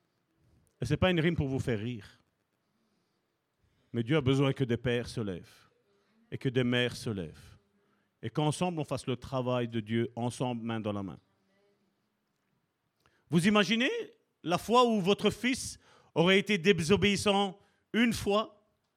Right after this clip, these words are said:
deux fois, dix fois, cent fois ? Qu'est-ce que vous avez fait ? Hein ? T'abandonnes ton fils ?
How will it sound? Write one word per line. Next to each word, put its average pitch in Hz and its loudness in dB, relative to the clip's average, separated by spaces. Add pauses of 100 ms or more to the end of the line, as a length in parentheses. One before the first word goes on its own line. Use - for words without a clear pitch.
(760)
deux 214 2
fois, 202 -4 (1040)
dix 214 2
fois, 214 0 (960)
cent 320 2
fois ? 226 0 (160)
Qu'est-ce - -6
que 285 -6
vous 262 -4
avez 190 0
fait ? 147 -6 (1200)
Hein ? 202 -4 (2000)
T'abandonnes 175 2
ton 180 -2
fils ? - -8